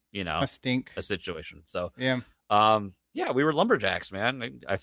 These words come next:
Speaker 1: I felled some trees.
Speaker 2: Nice.
Speaker 1: Um, and we didn't have to pay to pick it up 'cause my neighbor wants to burn 'em all. So
Speaker 2: Oh, I was
Speaker 1: like,
Speaker 2: gonna
Speaker 1: "Okay,
Speaker 2: say,
Speaker 1: sweet."
Speaker 2: "What are you gonna do with that wood? I could probably build a pretty sweet
Speaker 1: Right.
Speaker 2: bookshelf." <laughs>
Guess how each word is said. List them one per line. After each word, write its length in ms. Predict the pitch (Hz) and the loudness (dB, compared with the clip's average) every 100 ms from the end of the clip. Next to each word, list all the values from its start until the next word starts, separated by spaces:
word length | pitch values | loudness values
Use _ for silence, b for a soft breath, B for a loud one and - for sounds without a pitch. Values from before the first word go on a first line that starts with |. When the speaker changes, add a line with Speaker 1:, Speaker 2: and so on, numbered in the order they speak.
| - | -4
Speaker 1:
I 60 | |
felled 340 | - 147 147 139 | -2 2 2 2
some 140 | 139 | -2
trees. 760 | - 160 180 214 220 180 - - | 4 4 6 2 0 0 -2 -6
Speaker 2:
Nice. 640 | 131 - 277 113 113 107 101 | 2 4 6 6 4 -2 -6
Speaker 1:
Um, 60 | _ _ _ 147 | _ _ _ -6
and 260 | 196 196 170 _ | -2 -2 -6 _
we 140 | 143 156 | -2 2
didn't 100 | 165 | 2
have 60 | |
to 60 | - | 0
pay 140 | 156 | 2
to 60 | 151 | 2
pick 180 | 151 151 | 0 4
it 60 | |
up 140 | 170 - | 4 4
'cause 100 | - | 0
my 60 | 123 | 4
neighbor 360 | 139 131 120 - _ | 6 6 2 -2 _
wants 240 | 113 123 - | -4 -2 -2
to 160 | 120 | -2
burn 200 | 113 117 113 | 2 2 2
'em 100 | 90 | -4
all. 160 | 82 _ _ _ | -6 _ _ _
So 160 | - 165 | -4 6
Speaker 2:
Oh, 100 | 156 | 6
I 120 | 143 | 8
was 100 | 147 | 4
Speaker 1:
like, 100 | 143 | 6
Speaker 2:
gonna 20 | 143 | 6
Speaker 1:
"Okay, 20 | - | 4
Speaker 2:
say, 100 | - | 2
Speaker 1:
sweet." 260 | - - 135 | -10 -4 4
Speaker 2:
"What 60 | |
are 40 | 180 | 6
you 60 | |
gonna 140 | 180 170 | 8 6
do 120 | 190 | 8
with 100 | 190 | 8
that 220 | 175 160 139 | 10 6 8
wood? 360 | 240 180 123 - - | 8 8 6 -8 -10
I 60 | 165 | -2
could 120 | 160 | 4
probably 280 | 196 180 160 | 6 8 6
build 240 | 160 190 | 8 8
a 40 | 151 | 8
pretty 200 | - 175 | 4 4
sweet 200 | - 202 | 4 2
Speaker 1:
Right. 80 | 160 | 6
Speaker 2:
bookshelf." 540 | 190 127 151 151 185 - | 6 8 6 6 4 0
<laughs> 0 | - | 0